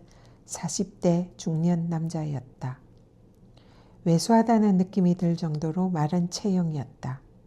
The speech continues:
어찌 보면 평범한 이웃집 아저씨 같은 모습이었지만 안경 너머로 고지식한 지식인의 흔적이 엿보였다.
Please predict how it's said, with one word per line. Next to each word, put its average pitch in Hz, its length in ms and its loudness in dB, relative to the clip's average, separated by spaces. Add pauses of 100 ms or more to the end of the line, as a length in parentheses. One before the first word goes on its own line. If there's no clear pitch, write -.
(640)
어찌 196 460 2
보면 190 520 2 (240)
평범한 202 600 2 (120)
이웃집 196 640 0
아저씨 175 400 -2
같은 160 360 -2
모습이었지만 165 920 -4 (520)
안경 196 500 6
너머로 180 540 2 (340)
고지식한 170 920 0
지식인의 180 800 0
흔적이 185 560 -2
엿보였다. 143 840 -6